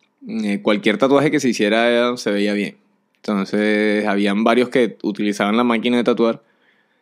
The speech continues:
El que yo hice fue el menos peor de la base.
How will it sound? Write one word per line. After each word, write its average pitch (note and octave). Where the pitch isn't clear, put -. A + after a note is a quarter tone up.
El G#2+
que A2
yo G#2
hice G#2
fue B2+
el A#2+
menos B2
peor G#2+
de A#2+
la B2
base. G#2+